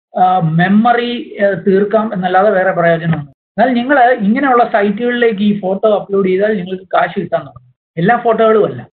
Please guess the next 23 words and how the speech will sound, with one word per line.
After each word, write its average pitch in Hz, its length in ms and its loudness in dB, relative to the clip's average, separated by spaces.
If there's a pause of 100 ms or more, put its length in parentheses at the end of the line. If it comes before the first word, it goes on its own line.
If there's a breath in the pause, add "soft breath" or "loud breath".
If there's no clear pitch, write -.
(120)
എന്തെങ്കിലുമൊക്കെ 240 500 2
സീനുകളുടെ 240 1120 0 (140)
അല്ലെങ്കിൽ 202 380 -2
സീനറികളുള്ള 220 760 2
ഫോട്ടോ, - 420 -12 (140)
ഉദാഹരണത്തിന് 247 460 2
ഒരു 226 240 2
സൂര്യൻ 233 540 0
കടലിൽ 220 380 0
അസ്തമിക്കുന്ന 208 560 0
ഒരു 190 160 -2
ഫോട്ടോ, 165 400 -6 (280)
ഈ 226 80 2
ഫോട്ടോ 233 320 0
അസ്തം-, 233 480 0
ഈ, 214 420 -2 (200)
ഈ 226 480 -2
സൈറ്റുകളിലേക്ക് 226 640 0
അപ്ലോഡ് 220 320 2
ചെയ്താൽ 220 180 2
നിങ്ങൾക്ക് 208 300 -4
കാശ് 185 280 -2
കിട്ടും. - 200 -8